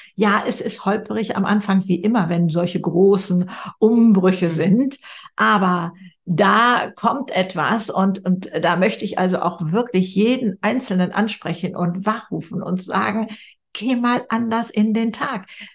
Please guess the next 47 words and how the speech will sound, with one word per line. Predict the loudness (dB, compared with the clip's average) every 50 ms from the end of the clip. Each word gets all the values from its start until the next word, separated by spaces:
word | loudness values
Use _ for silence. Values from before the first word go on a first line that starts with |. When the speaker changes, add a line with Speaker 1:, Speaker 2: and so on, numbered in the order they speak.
| _ _
Speaker 1:
Mach | 4 4 4 4 4 0 -4 -6 -2
nicht | 0 0 0 0 -2 -10 -14
Fließband | -2 2 2 2 2 0 -2 -2 -2 0 0
bei | 2 2 2
dir | 2 2 0 0 0 0
abends | 0 0 0 0 -2 -2 -2
zu | -2 0 0 2
Hause. | 2 0 0 0 0 -2
Immer | -2 0 0 -2 -2 -2 -4 -4 -2 -2 0
derselbe | 0 0 0 0 2 2 2 0 0 -2 -4
Ablauf, | -4 -2 0 -2 -2 -2 -4 -4
wenn | -2 0 0
du | 0 0
nach | -2 -2 -2 0
Hause | -2 -2 0 -2 -8
kommst | -6 -4 -4 -4 -4 -4 -2
und | -2 -2 0
der | 0 0 0 0
endet | 2 2 0 0 -2
vielleicht | -6 -6 -4 -2 -2 -2 -2
dann | -4 -6 -4
in | 0 0
der | 2 2 0
Sofaecke | 0 -2 -4 -4 -4 -6 -4 -4 -4 -4 -4 -6
oder | -4 -2 -2 -2
so. | -2 -2 -4 -6
Ich | -8 -14 -16 -14 -2 0
will | 2 2
dir | 4 2
das | 2 0 0 0
gar | 0 0 0
nicht | 0 -2 -2
mies | 0 0 0 0 0
machen, | 0 0 0 0 0 0 0
aber | 0 0 0 -2 -2 -8 -12 -16 -18 -12 _
guck | -6 -6 -4 -2
mal, | -2 0 0 0 -2 -6 -10 -16 -10 _
wie | 0 2 2 4 2 2 0
du | -2 -4 -4
da | -2 -2 0 0 -2
selber | -2 -2 -4 -2 -2 -2 -2 -2 -4 -4
mal | -4 -4 -4 -4
etwas | -4 -6 -6 -4 -4 -4 -2 -4 -6 -8 -10 -14 -10 _
Neues | 2 4 6 6 6 6 4 4 2 -2
reinbringen | -2 -2 -2 -2 -2 -2 -2 -2 0 0
Speaker 2:
Mhm. | -2 -2
Speaker 1:
kannst. | -2 -4 -4 -4 -6 -10